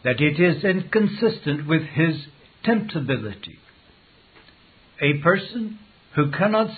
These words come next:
sin, it is argued, cannot be tempted to sin. As well might one reason that because an army cannot be defeated,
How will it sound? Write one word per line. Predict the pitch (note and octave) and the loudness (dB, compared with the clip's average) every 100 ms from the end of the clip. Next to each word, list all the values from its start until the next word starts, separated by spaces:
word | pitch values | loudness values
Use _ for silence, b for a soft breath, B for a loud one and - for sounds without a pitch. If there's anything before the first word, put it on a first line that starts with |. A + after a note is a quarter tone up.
| - | -6
sin, | F#3 E3+ A3 A#3 - | -2 0 0 -2 -6
it | C#3+ C#3 | -4 -2
is | D3+ E3 | -2 0
argued, | C#3+ D#3 C#3+ G#3+ G3+ - _ b b b b _ - | 0 0 -2 -4 -6 -16 _ b b b b _ 0
cannot | F#3 G3+ F#3 E3+ | 2 4 2 2
be | F#3 - | -2 0
tempted | - G#3+ - F3+ C#3 | 0 2 0 -4 -4
to | D#3 C#3 | -6 -6
sin. | - C3 G#2 G#2 - - _ _ _ _ _ _ _ _ _ _ | -4 -4 -4 -12 -18 -20 _ _ _ _ _ _ _ _ _ _
As | A2+ A#2+ - | -6 -6 0
well | D3 E3+ F#3 | 4 4 4
might | F3+ F3 F3 E3+ | 4 2 0 0
one | F3+ F#3 F#3+ | 0 0 2
reason | E3+ F#3+ F3 B3+ B3 | 2 4 0 -2 0
that | G3 E3+ - B B B B - | 0 0 -6 B B B B -6
because | B2 B2 F3 G3 - | -4 2 4 4 4
an | F3 | 2
army | E3 F#3 G3 F#3+ | 4 4 2 0
cannot | E3 G3+ G3 F3+ | 2 2 2 0
be | F#3 | 0
defeated, | D3 D3+ D3 G#3 G3+ A#3 B3 | 2 0 0 -2 0 -2 -4